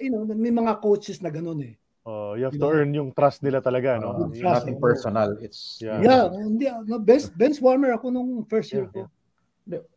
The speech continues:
Speaker 3: sir, ano, ang
Speaker 1: Big
Speaker 3: tanong ko
Speaker 1: Boy lang
Speaker 3: sa'yo
Speaker 1: talaga nagbigay sa akin ng, ng break. Si Big
Speaker 2: Si
Speaker 1: Boy
Speaker 2: Big
Speaker 1: Reynoso.
Speaker 2: Boy, ah.
Speaker 3: Big Boy
Speaker 2: Okay.
Speaker 3: Reynoso, yeah. Sir, nung rookie kayo, I, I usually ask this of all our guests, ano? Sino nag-welcome sa'yo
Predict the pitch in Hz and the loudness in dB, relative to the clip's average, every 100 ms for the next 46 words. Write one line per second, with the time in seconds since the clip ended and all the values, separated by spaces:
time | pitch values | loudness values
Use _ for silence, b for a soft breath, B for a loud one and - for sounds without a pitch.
0 | _ - 214 190 196 208 226 226 202 233 | _ -6 -2 -2 -2 2 4 4 4 2
1 | 226 160 147 208 208 196 165 160 175 180 | 4 4 4 0 -2 -6 -8 -6 -4 -4
2 | 175 156 165 156 143 123 - - 151 139 | -4 -6 -6 -8 -8 -10 -16 -10 -6 -4
3 | 160 151 160 165 165 156 - - 135 113 | -4 -4 -2 0 2 2 2 4 2 0
4 | 110 101 - 101 117 117 110 107 101 92 | -8 -12 -14 -10 -4 -2 -2 -2 -4 -8
5 | 90 80 82 80 _ _ _ _ _ 175 | -12 -14 -16 -18 _ _ _ _ _ -6
6 | 151 165 196 196 180 190 196 175 165 131 | -6 -6 -6 -2 0 0 0 0 2 2
7 | 113 95 _ _ _ _ - 135 139 147 | 0 -4 _ _ _ _ -10 -6 -4 -4
8 | 147 147 147 147 - 147 147 127 123 117 | -4 -2 -4 -8 -12 -8 -4 -2 -4 -4
9 | 123 123 120 110 107 98 104 101 87 90 | -6 -4 -2 -2 0 -2 -4 -8 -10 -12
10 | _ _ - 233 208 156 156 156 151 139 | _ _ -10 -6 0 4 4 2 -2 -2
11 | 120 | -4